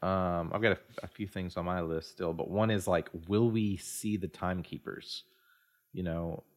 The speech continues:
is that part of what this could be leading up to? Is, is Loki's gonna be,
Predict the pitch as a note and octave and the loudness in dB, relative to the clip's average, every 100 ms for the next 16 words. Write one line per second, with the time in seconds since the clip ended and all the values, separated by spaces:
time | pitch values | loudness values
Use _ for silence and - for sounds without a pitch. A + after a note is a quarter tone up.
0 | - G2+ G2+ A2+ - - A#2 G#2+ F#2+ G2 | 0 2 6 6 6 4 6 6 4 4
1 | G2 - - G#2+ F2 E2+ F2 E2+ A2+ - | 2 0 -6 -4 -2 2 2 4 4 2
2 | - G#2+ F#2+ F2 F2 F#2 - F2+ F2 G2+ | 2 4 6 4 2 -2 -2 -2 -2 2
3 | G#2+ A#2 A2+ G2+ A2 G2+ F#2+ F#2 F#2 F#2 | 4 4 4 -2 0 0 2 2 0 -4